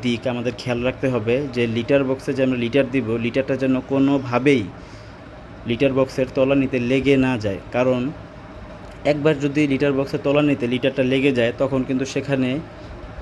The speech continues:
উপর দিয়ে কিন্তু আমরা টের পাই না, কিন্তু নিচে দিয়ে যখন যেটা, সেটা লেগে যায়, তখন কিন্তু এটা ভেজা থাকে এবং সেই স্যাঁতস্যাঁতে জায়গায় কিন্তু এক ধরনের লার্ভার জন্ম নেয়, পোকা। সেই পোকাগুলা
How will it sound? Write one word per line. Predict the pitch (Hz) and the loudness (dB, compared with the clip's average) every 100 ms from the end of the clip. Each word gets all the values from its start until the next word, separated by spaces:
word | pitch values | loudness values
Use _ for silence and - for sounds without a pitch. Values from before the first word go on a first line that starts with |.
| - - - - - | -14 -14 -14 -14 -4
উপর | 165 180 160 | 2 2 4
দিয়ে | 165 165 | 2 4
কিন্তু | 147 143 151 | 2 4 4
আমরা | 147 | 4
টের | 139 151 139 | 4 4 4
পাই | 120 | 2
না, | 107 | 2
কিন্তু | 110 123 131 | -2 -2 2
নিচে | 131 139 165 | 2 2 0
দিয়ে | 151 160 | 4 2
যখন | 143 139 139 143 | 4 0 0 0
যেটা, | 139 131 | 2 0
সেটা | 139 139 135 | 0 0 4
লেগে | 139 147 139 | 4 4 2
যায়, | 123 | 2
তখন | 139 135 | 2 0
কিন্তু | 131 135 139 | 0 0 2
এটা | 135 135 135 | 4 2 2
ভেজা | 131 123 135 | 0 4 2
থাকে | 131 - 80 | 2 -4 -6
এবং | - 117 135 135 - - - | -2 2 0 0 -8 -16 -6
সেই | - 151 | 2 2
স্যাঁতস্যাঁতে | - 139 170 160 | 4 2 2 2
জায়গায় | 151 147 147 | 2 2 2
কিন্তু | 135 139 | 0 0
এক | 135 127 | 0 0
ধরনের | 127 131 135 135 | 0 2 0 0
লার্ভার | 123 131 131 127 120 | 2 2 4 2 2
জন্ম | 123 123 | 2 2
নেয়, | 110 95 78 | -2 -4 -4
পোকা। | - 107 92 - - - - - - | -4 -2 -4 -6 -16 -18 -16 -18 -4
সেই | - 143 | 2 2
পোকাগুলা | 147 143 139 135 139 151 | 2 2 2 6 6 4